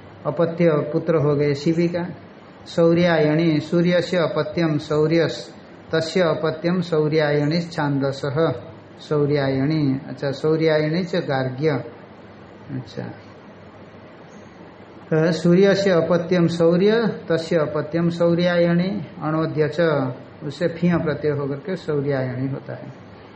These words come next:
शौर्यायणी अणोद्य च, फिय, फिय में ईकार है, ह्रस्व होना चाहिए, कहते हैं छांदसः शौर्यायणी इति, ह्रस्व के जगह में दीर्घ कर दिया गया।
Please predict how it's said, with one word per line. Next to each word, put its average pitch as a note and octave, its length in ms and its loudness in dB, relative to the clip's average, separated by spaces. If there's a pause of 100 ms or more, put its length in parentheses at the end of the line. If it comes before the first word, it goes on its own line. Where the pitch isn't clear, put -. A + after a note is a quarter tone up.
(400)
शौर्यायणी F#3 580 4
अणोद्य E3 520 2
च, E3+ 120 0 (160)
फिय, F3+ 220 2 (200)
फिय E3+ 160 2
में F#3+ 220 2
ईकार E3+ 360 2
है, C3+ 140 2
ह्रस्व D#3 360 -2
होना E3 300 2
चाहिए, D3+ 440 -2
कहते D#3+ 220 -4
हैं F3+ 120 -2
छांदसः F3 880 0
शौर्यायणी D#3+ 1000 0 (280)
इति, D#3+ 320 -2 (840)
ह्रस्व D3 300 0
के D3+ 140 0
जगह D3 260 0
में F#3 180 0
दीर्घ D3 200 0 (140)
कर C3 120 -4
दिया C3 200 -2
गया। C3 220 -6